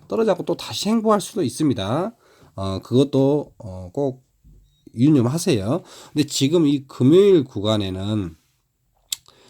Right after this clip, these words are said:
금요일부터 이게 봤을 때, 금요일 봤을 때, 어, 투비소프트는, 어,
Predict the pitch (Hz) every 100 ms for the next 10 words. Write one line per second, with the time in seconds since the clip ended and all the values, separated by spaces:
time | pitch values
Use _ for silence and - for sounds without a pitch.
0 | _ _ - 175 247 247 156 - 135 135
1 | 101 101 95 - 135 131 101 - - _
2 | _ - 113 104 - 101 98 - 95 120
3 | 170 214 - - - - 90 87 254 247
4 | 170 135 - 92 87 92 104 110 82 -
5 | _ _ _ 98 87 87